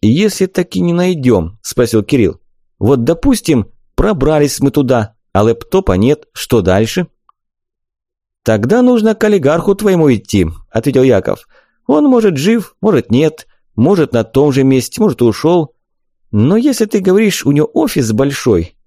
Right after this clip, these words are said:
целая база с подвалами да охрана вооружённая, они могут там оборону держать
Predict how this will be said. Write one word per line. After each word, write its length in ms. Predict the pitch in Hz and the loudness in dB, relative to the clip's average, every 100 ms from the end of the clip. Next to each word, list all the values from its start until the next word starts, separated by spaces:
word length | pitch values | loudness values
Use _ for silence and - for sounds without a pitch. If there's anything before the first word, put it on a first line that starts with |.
| - | -12
целая 440 | - 131 123 113 | -2 0 2 2
база 420 | 87 165 208 208 | 0 -2 -2 -2
с 80 | 175 | -4
подвалами 560 | - 190 185 160 131 113 | -4 -4 -2 0 2 0
да 180 | 95 98 | 0 0
охрана 360 | - 180 226 | -2 -2 0
вооружённая, 680 | 208 208 196 175 113 95 80 - _ _ _ | 0 2 2 2 2 0 -2 -8 _ _ _
они 340 | - 113 220 240 | -2 0 2 2
могут 320 | 226 226 - | 0 -2 -2
там 160 | 208 | -2
оборону 380 | 208 214 175 147 | 0 2 2 2
держать 580 | 135 131 123 117 - | 2 0 2 0 -2